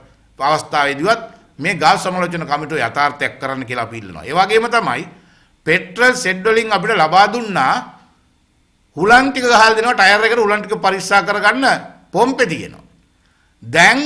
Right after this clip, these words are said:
වැඩි හරියක් පෙට්‍රල් සෙඩ්ස් වල මේ පෙට්-, හුලං ගහන පොම්පේ වැඩ කරන්නේ නැහැ. එතකොට ආණ්ඩුව දැනගන්න ඕනේ මේ පෙට්‍රල් වල ලබා දෙන පෙට්‍රල් විතර නෙමෙයි මේ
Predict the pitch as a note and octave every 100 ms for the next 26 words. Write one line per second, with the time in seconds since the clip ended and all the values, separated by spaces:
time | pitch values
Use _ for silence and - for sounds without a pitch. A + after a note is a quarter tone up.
0 | B3 C#3 C#3 F3 C#4 D4 C#4+ C4 C4 B3
1 | - _ G3 G3 B3 A3 F#3+ D#3+ D#3 C#3
2 | A3+ C4 - _ _ _ _ _ _ _
3 | _ _ _ _ - F3 C4 C4+ G3+ -
4 | E3 D#3 A3 B3 A#3 A3 B3+ A3 G#3+ A#3+
5 | A3 F3 F#3 E3+ A#2 D#2+ - _ _ _
6 | _ C3+ C3+ A3+ B3 F3+ F#3 G#3+ A3+ B3+
7 | F#3+ E3 G3 G#3+ A3 A3+ A3 E3+ D3 A3
8 | G#3 E3+ E3 E3 A3+ A3+ A3+ A3+ G3 F3+
9 | G#3+ G#3+ G#3+ E3 E3 - A3 A3 A3 G3
10 | G#3 A3 B3